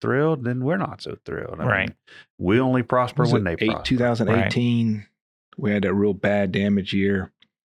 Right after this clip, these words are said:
Speaker 3: and I can remember some guys calling us saying they were,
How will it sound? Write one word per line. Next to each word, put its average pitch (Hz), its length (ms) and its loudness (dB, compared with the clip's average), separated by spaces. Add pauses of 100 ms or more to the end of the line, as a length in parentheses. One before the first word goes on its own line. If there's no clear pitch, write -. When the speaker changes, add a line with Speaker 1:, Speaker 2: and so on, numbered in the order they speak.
(580)
Speaker 3:
and 92 180 -2
I 95 80 2
can - 120 -4
remember 92 300 0
some - 160 -2
guys 90 440 -2
calling 90 380 -2
us - 100 -6
saying 151 320 0
they 90 140 0
were, - 260 -4